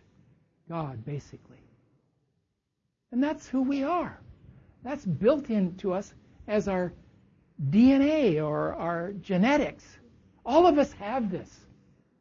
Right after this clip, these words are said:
None of us can say, "No, I've never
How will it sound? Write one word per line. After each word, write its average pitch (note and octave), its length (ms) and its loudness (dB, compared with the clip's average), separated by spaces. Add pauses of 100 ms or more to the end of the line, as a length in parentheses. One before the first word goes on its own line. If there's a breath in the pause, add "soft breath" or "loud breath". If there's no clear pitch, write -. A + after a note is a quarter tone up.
(600)
None D4+ 220 0
of E4 120 0
us - 300 -4 (800)
can F3 100 -8
say, F#3+ 220 -2
"No, A3 360 2 (300)
I've A2+ 360 -8 (360)
never C#3+ 300 -2